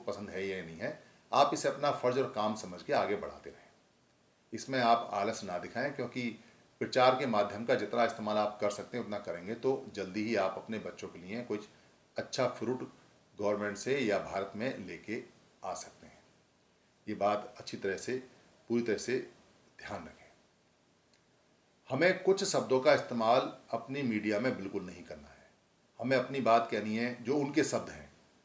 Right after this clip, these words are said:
उनकी पार्टी का नाम है, उनके नेता का नाम है, या उनके किसी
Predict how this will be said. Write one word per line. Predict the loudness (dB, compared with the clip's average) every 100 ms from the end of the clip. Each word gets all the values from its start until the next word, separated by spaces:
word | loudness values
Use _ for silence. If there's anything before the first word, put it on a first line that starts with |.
| _ _ _ _
उनकी | -6 -4
पार्टी | 2 4 4 0
का | 0
नाम | 0 0 -2
है, | -2 -4 -4
उनके | -8 -6
नेता | -6 -2 0
का | 0 -2
नाम | -4 -4
है, | -6 -10 -12 -14 -20 _ _ _ _ _ _ 2
या | 6 8 8 6 2 -10 -20 _ -6
उनके | 0 2
किसी | 2 0 -2 -2 -4